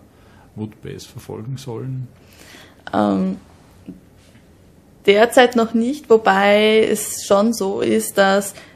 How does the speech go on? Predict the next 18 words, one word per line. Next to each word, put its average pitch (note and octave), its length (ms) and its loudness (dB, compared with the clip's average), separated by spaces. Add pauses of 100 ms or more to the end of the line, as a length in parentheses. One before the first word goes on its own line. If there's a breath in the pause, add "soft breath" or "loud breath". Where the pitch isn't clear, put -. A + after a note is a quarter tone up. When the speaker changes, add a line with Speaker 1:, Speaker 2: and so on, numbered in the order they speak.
(120)
Speaker 2:
ja F#3 180 2
immer G#3 320 2
wieder G3 280 2
Abschlussarbeiten F#3+ 800 2
zum F#3+ 120 -8
Beispiel F#3 220 -4
bei F#3+ 140 0
Firmen G#3 400 -2
geschrieben A3 420 -2
werden, A3 440 0 (420 soft breath)
ähm, G3 340 0
oder F#3+ 300 0
in F#3 160 -4
Kooperation F#3+ 680 -4
mit A3 220 -12
unterschiedlichen A3 580 -4
Speaker 1:
Mhm. G#3+ 60 -10
Speaker 2:
Firmen. A3+ 420 -8